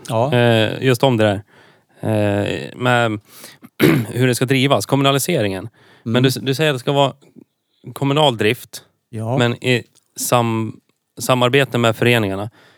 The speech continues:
Speaker 1: I
Speaker 2: Det är väl
Speaker 1: samarbete med föreningarna,
Speaker 2: det är väl
Speaker 1: självklart.
Speaker 2: så det ser ut nu. Det är pengar från kommunen, men föreningarna sköter driften.
Speaker 1: Ja, fast de är inte kommun-, kommunalanställda, eh,
Speaker 2: Nej.
Speaker 1: fritidsledarna.
Speaker 2: Det är så du tänker att det
Speaker 1: Och
Speaker 2: ska vara.
Speaker 1: pengarna, eh,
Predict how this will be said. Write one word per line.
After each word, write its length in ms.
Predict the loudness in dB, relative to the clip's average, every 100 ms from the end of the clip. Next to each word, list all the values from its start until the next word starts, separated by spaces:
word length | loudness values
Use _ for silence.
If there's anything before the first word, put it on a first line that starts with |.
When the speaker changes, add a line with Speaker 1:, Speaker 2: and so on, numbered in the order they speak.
| -14
Speaker 1:
I 80 | -6
Speaker 2:
Det 0 |
är 20 |
väl 80 | 0
Speaker 1:
samarbete 540 | 2 2 2 -2 -4
med 140 | -4 -4
föreningarna, 560 | -4 -4 -6 -8 -10 -2
Speaker 2:
det 60 |
är 20 | 0
väl 80 | 2
Speaker 1:
självklart. 180 | 2
Speaker 2:
så 140 | 4 4
det 100 | 2
ser 120 | 0
ut 360 | -2 -4 _ -18 -2
nu. 300 | -2 -2 -4
Det 80 | -2
är 60 | -2
pengar 380 | 0 -2 0 -2
från 200 | -2 -4
kommunen, 520 | 0 0 2 0 -2 -6 _ -6
men 100 | -2
föreningarna 480 | 0 0 0 -4 -4
sköter 240 | -6 0
driften. 360 | -2 -2 -10 -18 _ _ -6
Speaker 1:
Ja, 400 | 2 4 4 4
fast 220 | 2 0
de 140 | 0
är 40 | 0
inte 200 | -2 -4
kommun-, 520 | -2 0 -2 -4 -6
kommunalanställda, 1080 | -6 -2 -2 -2 -2 -4 0 0 -2 -4 -6
eh, 80 | -8 -12
Speaker 2:
Nej. 260 | -10 -2 0 0
Speaker 1:
fritidsledarna. 880 | -4 -6 -8 -8 -2 0 0 -2 -2
Speaker 2:
Det 60 |
är 20 | 2
så 220 | 4 4
du 60 |
tänker 260 | 2 -2 -2
att 20 |
det 20 |
Speaker 1:
Och 60 | -2
Speaker 2:
ska 100 | 0
vara. 100 | 2
Speaker 1:
pengarna, 520 | 4 4 2 2 0
eh, 120 | -2